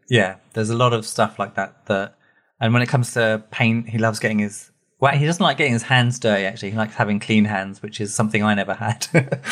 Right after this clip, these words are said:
But he loves to, like, yeah, make his mark, and he's always like, "Daddy, look, look, Daddy, look." So he's definitely got it. He's got some part of it anyway.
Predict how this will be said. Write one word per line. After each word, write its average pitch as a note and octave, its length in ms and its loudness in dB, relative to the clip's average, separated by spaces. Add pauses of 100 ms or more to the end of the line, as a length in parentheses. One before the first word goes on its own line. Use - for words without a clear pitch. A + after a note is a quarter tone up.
(400)
But D3 120 0
he D3+ 100 2
loves D3+ 260 -2
to, A#2+ 220 0
like, A2 260 0
yeah, F#2+ 240 -2 (220)
make A2+ 220 2
his A2+ 180 -2
mark, G#2 400 2
and F#2+ 460 -8 (360)
he's A2+ 220 -4
always A2 220 2
like, A2+ 160 -2
"Daddy, D#3 200 -2
look, E3 220 -8 (140)
look, E3+ 260 0
Daddy, D#3+ 220 -2
look." D#3+ 320 -8 (640)
So A2 260 2
he's B2+ 140 0
definitely B2+ 260 2
got G#2 200 2
it. F2+ 140 -8 (600)
He's B2 100 2
got B2 160 0
some A#2+ 300 2
part G#2+ 180 0
of - 140 -6
it - 80 -6
anyway. F#2 240 -14